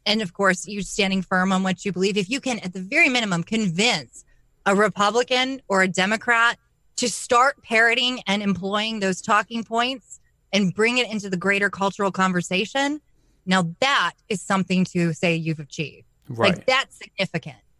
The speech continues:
Speaker 2: What do you think? I agree with all of that. What do you think this comes from,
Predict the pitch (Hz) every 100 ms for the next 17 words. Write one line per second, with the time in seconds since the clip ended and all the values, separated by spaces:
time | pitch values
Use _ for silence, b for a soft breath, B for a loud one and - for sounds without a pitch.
0 | _ _ _ _ _ _ - 135 156 185
1 | 277 180 _ 202 190 180 - 156 135 139
2 | 120 117 107 101 98 101 98 - 127 120
3 | 190 240 - 240 240 208 - 160 139 127
4 | - - _ _ _ _ _ _ _ _
5 | _ _ - 123 156 - - - 143 139
6 | - - 123 113 107